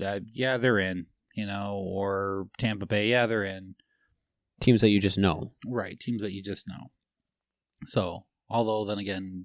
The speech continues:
Speaker 1: Tampa Bay was, that was a wild card game yesterday, wasn't it?
Speaker 2: I think so, but
Speaker 1: So, I don't know.
Speaker 2: But Tom
Speaker 1: Anyways,
Speaker 2: Brady won.
Speaker 1: Tom Brady won. He moves on.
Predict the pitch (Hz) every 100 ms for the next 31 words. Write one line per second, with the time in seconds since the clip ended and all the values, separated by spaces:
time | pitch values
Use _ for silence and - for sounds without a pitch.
0 | - 101 95 95 95 90 87 - - 98
1 | 95 95 92 92 92 90 90 85 76 -
2 | 87 87 92 - - - _ _ - 98
3 | 92 82 82 82 90 - 82 87 _ -
4 | - - - _ _ _ _ 104 95 87
5 | - - - 143 127 123 123 127 123 110
6 | 120 139 _ _ _ _ _ _ - 113
7 | 107 113 113 117 131 147 143 131 107 104
8 | 110 101 117 127 127 127